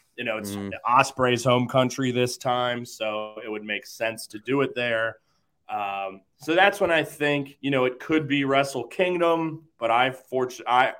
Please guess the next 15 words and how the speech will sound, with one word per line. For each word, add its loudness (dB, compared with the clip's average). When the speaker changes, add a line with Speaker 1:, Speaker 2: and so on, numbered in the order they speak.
Speaker 1:
I 6
foresee -2
Ospreay -2
winning -4
the -6
G -10
one, -2
so -16
he -6
would -4
be -4
in -6
the -20
title 0
picture. -10